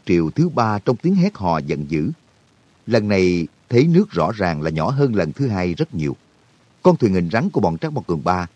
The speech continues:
không bị lật nhào lần nào. Xem ra, họ đã tiến vào khu vực trung tâm của vùng biển ngầm này rồi. Hoặc ít nhất thì cũng đã rời xa được miệng loa kèn ấy. Sau đợt nước triều này,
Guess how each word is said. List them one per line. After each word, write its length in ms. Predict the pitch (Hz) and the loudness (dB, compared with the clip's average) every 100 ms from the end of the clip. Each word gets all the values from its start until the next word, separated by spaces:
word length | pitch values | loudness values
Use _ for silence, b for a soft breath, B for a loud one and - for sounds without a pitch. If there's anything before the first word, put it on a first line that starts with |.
| _ | _
không 220 | - 190 | 0 2
bị 80 | 107 | 2
lật 160 | 85 - | 0 -2
nhào 280 | 90 82 76 | -2 -2 -2
lần 220 | 78 73 | -2 -4
nào. 180 | 73 58 _ _ _ _ _ _ _ _ | -8 -10 _ _ _ _ _ _ _ _
Xem 260 | - 143 104 | 0 2 2
ra, 280 | 95 87 80 - _ | 0 -2 -4 -12 _
họ 260 | - 98 98 | -2 2 2
đã 100 | 123 | 0
tiến 260 | - 185 202 | 0 0 2
vào 200 | 101 87 | 2 2
khu 220 | - 175 95 | 2 2 2
vực 180 | 170 | -2
trung 180 | 147 120 | -2 0
tâm 200 | 110 120 | 0 -2
của 100 | 143 113 | -2 -2
vùng 140 | 80 | -2
biển 180 | 85 143 | -4 -2
ngầm 220 | 90 76 | -4 -4
này 180 | 78 71 | -6 -4
rồi. 160 | 73 65 _ _ _ _ _ | -6 -8 _ _ _ _ _
Hoặc 200 | 104 107 - | 0 0 0
ít 120 | 185 147 | -2 0
nhất 180 | 208 - | -2 -2
thì 260 | 110 92 87 | -2 0 0
cũng 200 | - 120 | 0 -2
đã 80 | 131 | -2
rời 280 | 107 92 80 | 0 0 0
xa 220 | 156 139 | -4 -4
được 160 | 101 | -4
miệng 200 | 82 76 | -4 -2
loa 140 | 104 101 - | 0 0 -2
kèn 160 | 76 | -6
ấy. 280 | - 92 160 - _ _ _ _ _ _ _ _ _ | -6 -6 -6 -8 _ _ _ _ _ _ _ _ _
Sau 260 | - 123 101 | -4 0 0
đợt 260 | 87 76 127 | 0 -2 -2
nước 80 | 165 | -2
triều 160 | 90 78 | -2 -2
này, 240 | 76 67 | -2 -6